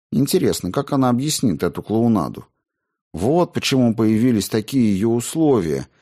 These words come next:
Никогда и ни по какому поводу не заходить в выделенную ей комнату. Она будет запираться изнутри при посещении туалета, душевой. Какие проблемы? И это все понятно. У Кентаи сейчас нет возражений.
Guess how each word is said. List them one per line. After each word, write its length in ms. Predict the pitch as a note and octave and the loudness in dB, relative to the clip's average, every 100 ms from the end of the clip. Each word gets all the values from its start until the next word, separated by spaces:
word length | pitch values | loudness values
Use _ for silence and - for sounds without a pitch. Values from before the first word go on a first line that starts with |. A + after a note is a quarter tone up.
| _ _ | _ _
Никогда 720 | - A2+ A2+ A#2+ G2 A#2 F3 | -2 -2 0 -2 0 2 2
и 60 | E3 | 4
ни 120 | C#3+ | 2
по 140 | C3 B2+ | 0 -2
какому 480 | B2+ - C#3+ A2+ | -4 0 2 2
поводу 520 | G2+ C#3 D#3+ D#3+ C3 C3 | 0 0 0 0 2 2
не 180 | A2 | 2
заходить 640 | B2+ C3+ C3+ B2 C#3 F#3 - | 2 0 0 0 0 -2 -2
в 160 | F2 | -2
выделенную 720 | A#2 E3 D3 D3 D3 C#3+ C#3 C3 | 0 2 2 2 4 4 4 4
ей 260 | A#2 C3+ | 4 2
комнату. 760 | C3 - D#3+ G#2+ D#2+ - B1 - | 0 0 2 4 2 -2 -8 -6
Она 260 | E2 G2 A#2 | -2 2 2
будет 360 | A2 A2 G2+ | 2 2 0
запираться 680 | G#2 G2 G#2 B2 C#3+ - C3+ | -2 0 2 2 0 -2 0
изнутри 640 | G#2+ G#2+ G#2 - G#2 D#3 | 2 2 0 0 -2 0
при 180 | D3 B2 | -2 -2
посещении 720 | - A2 A2 - B2+ A#2 A2+ | -2 -4 -2 0 2 2 2
туалета, 760 | G2+ A#2 A2 F#2+ G#2 C#3+ C#3 F#2 | 0 0 2 2 4 2 0 -2
душевой. 840 | E2 - A#2+ G2 A#2+ D3+ F2+ C2+ _ _ _ - | -4 -4 0 0 2 2 2 -2 _ _ _ -16
Какие 260 | - B2+ | -6 -4
проблемы? 640 | B2 F3 G3 G#3 B2+ D2+ - _ _ - | -2 0 2 2 2 0 -6 _ _ -2
И 80 | |
это 280 | G2 D#3 F3 | 2 2 0
все 180 | D3+ E3+ | 0 0
понятно. 520 | E3+ F3+ D#3 F#2+ B2 | 2 2 2 2 0
У 80 | A#2 | -2
Кентаи 480 | G#2+ B2 A#2+ E3+ E3+ | 0 0 2 0 0
сейчас 560 | C#3+ B2+ - D3+ E3+ G#2 | 0 -2 0 0 0 0
нет 260 | G#2+ B2+ | 0 0
возражений. 800 | B2+ A#2+ B2+ B2+ G#2+ D2 B1 - | 0 0 2 0 0 -2 -4 -12